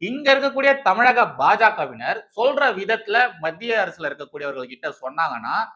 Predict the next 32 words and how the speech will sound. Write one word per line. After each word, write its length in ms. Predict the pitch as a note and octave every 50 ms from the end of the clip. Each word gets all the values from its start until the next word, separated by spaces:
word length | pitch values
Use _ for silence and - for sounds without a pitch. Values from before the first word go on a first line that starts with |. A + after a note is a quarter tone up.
| _ _ _
அவங்க 220 | - F#3 F#3+ F#3+ F3
நடவடிக்கை 440 | E3 E3+ G3 G#3+ A3 G#3 G#3 G#3
எடுக்காம 360 | F#3+ F3+ F#3 F#3 G3 G3 F#3+ F#3+
இருக்க 180 | F#3+ F#3+ G#3+
போறாங்க? 340 | F#3 G3+ G3+ G3 G3 G3+ A3 G#3 E3+ B2 G#2+ - -
தமிழக 400 | - F#3 G#3 B3 C#4 C#4 C4 C4 B3+
பாஜகவின் 640 | G#3+ G#3+ G#3+ G#3+ G#3+ G#3 G#3 G3 F#3+ G#3 G#3+ G#3 F#3+
முன்னாள் 400 | F#3+ G3 G3+ G#3 G3+ F#3+ F#3+ -
தலைவர் 320 | D#3+ D3+ D#3 D3 C3+ B2 B2 -
திரு 180 | - D#3+ D3 C3+ B2+
எல் 160 | D#3 G#3 A3
முருகன் 360 | G3+ F3 F#3+ G3+ F#3+ F#3+ F3+ E3
இருக்கார் 240 | D3+ D3 D#3 D3 C#3+
இல்லையா, 200 | C#3+ D#3 E3 D#3 B2+ - -
அவரு 380 | - C3+ D3+ D#3+ D3+ A#2 B2 E3+ G#3+ A3+ G#3 - -
இது 180 | D3+ F3 G#3+ B3+
சம்பந்தப்பட்ட 680 | A#3+ B3 A#3 A#3+ C4 B3 B3+ B3+ - A#3 - - - C4+ B3+ F#3+
ஒரு 160 | F3+ F3+ F3 E3+
டிபார்ட்மெண்ட்ல 560 | D3+ D#3+ D#3+ - G3 G3+ G3+ F#3 E3+ D#3+ D#3 D3+
தானே 160 | E3+ F3+ E3+
இருக்காரு, 340 | D3+ - - C#3+ D3 E3 F3 D3+ - -
அதுல 280 | D3 F3+ A3+ B3 A#3+ A#3
தானே 200 | A#3+ A#3+ A#3+ A#3+
இவர் 220 | G#3+ G3+ F#3+ E3+ D#3
இணை 200 | D#3 E3 G#3 A3
அமைச்சரா 380 | G3+ G3 F#3 F#3 - G3 F#3+ F#3
இருக்காரு. 360 | F3 - - D3 D3 D#3 F3 E3+ C#3 - - _ - -
அவரு 380 | C#3+ - A#3 A#3+ F#3+ D3+ D#3 G3 A3 G#3 - B2
நேரடியா 560 | B2 C3+ E3 G#3 A3+ A3 G3 D#3 C#3 D3 F3+ G#3 G#3+
இந்த 200 | F3+ E3+ F3 G3+ G3
ஒரு 100 | F3+ D3 C3+
விவகாரத்துல 540 | C#3 E3 F3+ F#3 F#3 F3 D#3+ - C3+ A#2+